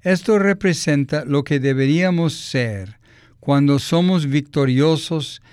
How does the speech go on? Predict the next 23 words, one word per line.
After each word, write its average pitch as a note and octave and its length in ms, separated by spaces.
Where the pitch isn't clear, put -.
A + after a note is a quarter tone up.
en C3 140
nuestra C#3+ 420
vida E3 360
cristiana A#2+ 840
y C#3 160
ganamos C#3 720
más C#3+ 520
de F3 160
Cristo C#3 600
para B2 240
nuestro C3 580
disfrute. B2 920
No D3+ 360
debiéramos E3 880
volvernos D3 800
orgullosos, C3 1200
ni E3 340
independientes, C3+ 1300
ni E3+ 240
preocuparnos D#3 1000
solo F#3 440
por D3 220
nosotros C#3 760